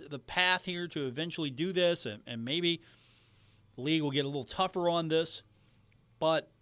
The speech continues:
more home games is the consensus. More home games. And there might be penalties and incentives to ensure that programs adhere to this. Now, here's the bad news. Suntel-,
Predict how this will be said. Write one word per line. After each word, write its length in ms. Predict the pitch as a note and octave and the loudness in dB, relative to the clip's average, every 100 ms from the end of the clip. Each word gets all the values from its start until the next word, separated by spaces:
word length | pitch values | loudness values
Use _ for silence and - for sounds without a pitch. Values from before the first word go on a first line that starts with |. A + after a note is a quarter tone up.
| _ - | _ 0
more 220 | F3+ A3 | 4 4
home 300 | A#3 A#3+ G#3 | 4 4 4
games 520 | F3 D#3+ F#3+ F#3+ - _ _ - | 6 4 0 -6 -10 _ _ 0
is 300 | F3+ F#3 F3 | 4 4 2
the 120 | F3 | 0
consensus. 640 | F#3 E3 E3+ C#3+ - - | 0 0 2 0 -2 -6
More 260 | D3+ G3 A#3 | 0 4 4
home 220 | G3+ E3+ | 4 2
games. 460 | C3 G2 - - - _ _ _ _ _ _ _ _ _ | 0 -6 -12 -16 -16 _ _ _ _ _ _ _ _ _
And 180 | F3+ G#3 | 2 6
there 140 | A3+ A3+ | 6 8
might 340 | G3 A3 G3+ | 8 6 4
be 160 | A#3+ A#3+ | 0 0
penalties 540 | A3+ B3+ G3+ E3+ F#3 | 2 4 6 6 6
and 200 | A#3+ D4 | 6 6
incentives 800 | D4 - C4+ C4+ E3 B2+ - - _ _ - | 4 2 4 4 4 2 -4 -12 _ _ -12
to 220 | - A3 | -4 0
ensure 560 | G3 F3 - A3 G3+ F#3 | 0 0 0 4 6 4
that 300 | D#3+ D3 - - - _ _ | 4 0 -2 -16 -20 _ _
programs 680 | - A3 A#3 E3+ D3+ D3 D3 | 0 4 4 4 4 4 4
adhere 480 | E3+ E3 A3+ A3+ E3+ | 0 0 0 2 2
to 120 | D3 | 0
this. 400 | G#2+ E2 - - - _ _ | -4 -8 -14 -16 -18 _ _
Now, 420 | D#3 E3 C3+ G2 - _ _ | 0 2 0 -2 -12 _ _
here's 280 | - F3+ F#3+ | -2 0 2
the 80 | G3+ | 2
bad 260 | B3+ C4+ | 4 6
news. 260 | E3+ B2+ G2 | 4 2 0
Suntel-, 600 | - F#3+ G3 G#3 G3+ - | -2 0 0 2 2 -2